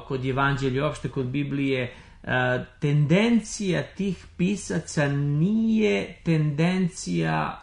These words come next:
istorijska. A, ono što mi danas, a, doživljavamo, jel da, kao,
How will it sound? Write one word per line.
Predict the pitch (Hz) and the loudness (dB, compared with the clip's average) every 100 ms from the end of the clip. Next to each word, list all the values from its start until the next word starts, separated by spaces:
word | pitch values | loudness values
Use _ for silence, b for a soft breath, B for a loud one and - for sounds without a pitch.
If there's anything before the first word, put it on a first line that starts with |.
| - | -6
istorijska. | 147 120 - - 160 151 147 139 - - - 113 101 101 - b b b b - | -6 -6 -10 -2 0 2 0 -2 -4 -10 -8 -8 -6 -8 -14 b b b b -14
A, | 113 123 123 120 120 - - | -6 -4 0 0 -2 -4 -14
ono | - 151 175 165 | -6 0 2 2
što | - 156 | 0 -4
mi | 143 147 185 | -2 2 2
danas, | 131 147 151 160 143 - - 143 | 2 0 0 0 -2 -6 -8 -6
a, | 127 123 113 - - | -6 -6 -8 -10 -12
doživljavamo, | 123 127 120 131 127 135 151 143 139 127 | -8 -4 -2 0 -2 0 -4 -4 -6 -4
jel | 120 123 131 131 | -4 -4 -6 -6
da, | 123 | -8
kao, | - 139 135 123 | -6 -4 -2 -2